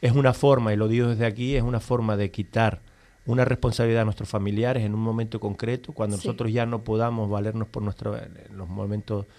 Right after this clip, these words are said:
Speaker 1: como decía, en los, en, en el tiempo final de nuestra vida, que no tengamos que de-, eh,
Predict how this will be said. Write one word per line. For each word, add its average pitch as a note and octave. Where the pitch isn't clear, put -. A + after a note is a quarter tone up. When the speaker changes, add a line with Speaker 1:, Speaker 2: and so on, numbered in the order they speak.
Speaker 1:
como G2+
decía, A2
en G#2+
los, G#2
en, G2
en G2+
el G2+
tiempo B2
final B2
de G#2+
nuestra G#2+
vida, C#3+
que A#2+
no C#3
tengamos D3
que B2+
de-, B2+
eh, A2